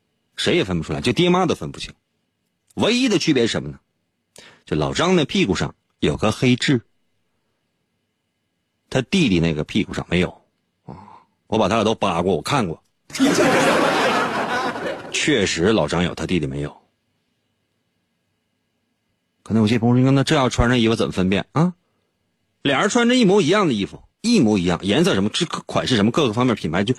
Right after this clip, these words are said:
完全都一模一样，还是有人马上就，马上就能知道谁是哥哥，谁是弟弟。什么原因？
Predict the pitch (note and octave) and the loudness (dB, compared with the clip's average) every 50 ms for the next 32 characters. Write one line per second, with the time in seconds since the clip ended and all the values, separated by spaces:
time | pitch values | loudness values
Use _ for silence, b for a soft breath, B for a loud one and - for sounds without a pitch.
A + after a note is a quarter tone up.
0 | B B B - D#3+ G3 G#3+ G3+ F#3 G3 F#3 D#3+ D3+ B2 C3+ C#3+ C#3+ - _ B | B B B 0 2 2 4 4 4 4 4 4 2 2 0 -2 -6 -12 _ B
1 | B B B B B B B B B B - - - F3 F#3 A3+ C#4+ C#4+ - D4+ | B B B B B B B B B B -6 -4 -2 0 2 2 2 2 2 2
2 | C#4 G3 B2+ G2 F2+ F#2 A#2+ - - D#3 F#3 F3 C3 G#2+ B2+ D3 B3+ C#4+ C4 - | 2 2 2 0 0 -2 -2 -2 0 0 2 2 0 0 0 0 0 0 0 -2
3 | - D#3+ G3 F#3+ - _ _ _ _ _ _ _ _ _ - F#3 F3+ - - E3+ | -2 -4 -4 -4 -4 _ _ _ _ _ _ _ _ _ 0 0 2 2 2 2
4 | A3 D4+ D4 A3 G3 F3 D#3+ D3 - D3+ D3 C3+ - A#2 A2+ C3+ A2+ A2+ A2+ A2 | 2 4 4 4 4 4 2 2 2 0 0 0 0 -2 -2 -2 0 0 2 2
5 | A2 G#2 F#2+ G2 F#2+ A2 A2+ A#2+ F#2+ E2+ D#2 - _ _ _ _ - - D#3+ D3+ | 0 0 0 -2 -2 0 0 0 0 -2 -4 -10 _ _ _ _ -2 0 2 4
6 | D3+ B2+ A2+ A#2 A#2+ G#2+ G2+ F#2 | 4 4 4 2 2 0 -2 -6